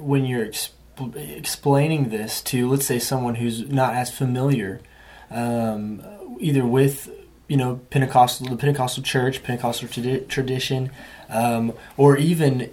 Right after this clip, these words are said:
even that baptism in the Holy Spirit with the initial evidence of tongues, and that,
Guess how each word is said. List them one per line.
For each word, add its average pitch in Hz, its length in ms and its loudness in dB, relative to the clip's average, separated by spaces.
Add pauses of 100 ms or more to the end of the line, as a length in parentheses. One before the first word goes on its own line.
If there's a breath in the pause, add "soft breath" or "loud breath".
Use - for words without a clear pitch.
(120)
even 143 420 2
that 117 400 0
baptism 127 460 4
in 123 40 -2
the 117 80 -2
Holy 120 180 -2
Spirit 120 540 0
with 120 320 -4
the 120 440 0
initial 127 320 -2
evidence 117 380 -2
of - 120 -14
tongues, 127 520 -2
and 110 100 -4
that, 123 220 -2